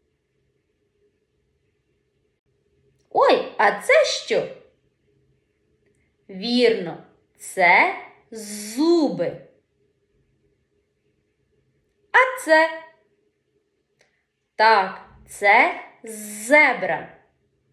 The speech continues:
То що, дітки, що ми мо-, можемо сказати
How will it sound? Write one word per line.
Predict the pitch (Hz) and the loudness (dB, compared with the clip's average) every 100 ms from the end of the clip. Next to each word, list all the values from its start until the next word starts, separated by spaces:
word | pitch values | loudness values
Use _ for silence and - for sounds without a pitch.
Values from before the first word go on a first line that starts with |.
| _ _ _ _ _ _ _ _ _ _ _ _ _ | _ _ _ _ _ _ _ _ _ _ _ _ _
То | 370 | -2
що, | 453 - 320 | -2 2 0
дітки, | 175 175 - - - | 0 -6 -12 -20 -20
що | _ - 539 | _ 0 2
ми | 392 233 | 2 0
мо-, | 190 - | -8 -8
можемо | 226 240 214 202 | -4 -2 -4 -8
сказати | - 240 247 294 277 190 - | -4 -4 0 -2 -2 -8 -8